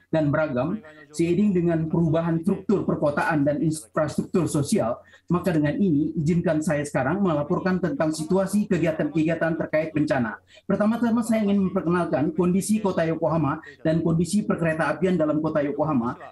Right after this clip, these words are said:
dan Dinas Pemadam Kebakaran Yokohama. Di kota Yokohama terletak di bagian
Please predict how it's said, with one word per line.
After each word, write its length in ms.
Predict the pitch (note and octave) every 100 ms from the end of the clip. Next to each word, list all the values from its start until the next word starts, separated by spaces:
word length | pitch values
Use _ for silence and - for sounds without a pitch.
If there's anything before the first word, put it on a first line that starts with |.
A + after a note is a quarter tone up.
| -
dan 200 | D#3 D#3
Dinas 280 | F#3 G3+ -
Pemadam 240 | D#3+ D#3+
Kebakaran 400 | D3 C#3+ C#3 D3 C#3
Yokohama. 520 | C3+ C3 C3 A2 F2+ - - _ _ C3+ D#3 -
Di 160 | G3
kota 160 | A3+ B3+
Yokohama 480 | B3 G#3+ A3+ G3+ D#3+
terletak 400 | - E3+ G3 F#3+
di 80 | E3+
bagian 400 | D#3 D3+ E3+